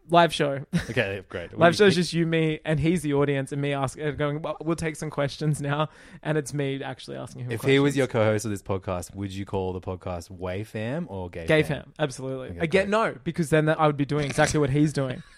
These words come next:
Speaker 2: <laughs>
Speaker 1: and pretending that this podcast is, uh, uh, uh, for, like, that we're gay and it's all about being gay, and it probably is in a way, but also
Speaker 2: It definitely <laughs>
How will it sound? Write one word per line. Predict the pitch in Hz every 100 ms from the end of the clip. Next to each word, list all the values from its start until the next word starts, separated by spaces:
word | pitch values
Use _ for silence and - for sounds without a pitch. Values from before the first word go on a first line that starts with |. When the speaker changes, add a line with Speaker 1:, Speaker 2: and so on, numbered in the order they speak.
| - 143
Speaker 2:
<laughs> | - - -
Speaker 1:
and | 143 139 - -
pretending | 165 - 156 156 147 139 - - - - -
that | 147
this | 147 139
podcast | 156 147 156 135 131 135
is, | - 143
uh, | 131 123 123 123 127 - - _ _ _ _ - _ -
uh, | 180
uh, | 156 131 -
for, | 151 143 139
like, | 139 135 139
that | 139
we're | 139
gay | 127 131 131
and | 127
it's | 127
all | 135 135
about | 131 127
being | 131 127
gay, | 127 123 127 123 - -
and | 160
it |
probably | - 202 143 131 147
is | 175 151
in | 165
a |
way, | 170 180
but | 175 143
also | 143
Speaker 2:
It | -
definitely | 147 143 107
<laughs> | -